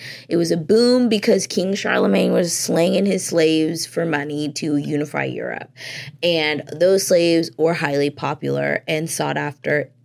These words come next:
in the Arab slave trade. But then Europe got their military together.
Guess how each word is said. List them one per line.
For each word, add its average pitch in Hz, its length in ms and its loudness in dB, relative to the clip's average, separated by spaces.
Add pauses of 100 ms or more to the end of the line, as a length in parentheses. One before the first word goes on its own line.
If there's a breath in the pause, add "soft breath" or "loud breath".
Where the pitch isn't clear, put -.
in 165 200 2
the 165 160 0
Arab 147 320 0
slave 262 300 2
trade. 131 300 -6 (360 loud breath)
But 208 300 0
then 339 180 2
Europe 262 460 2
got 196 340 0
their 180 140 4
military 165 540 0
together. - 580 -4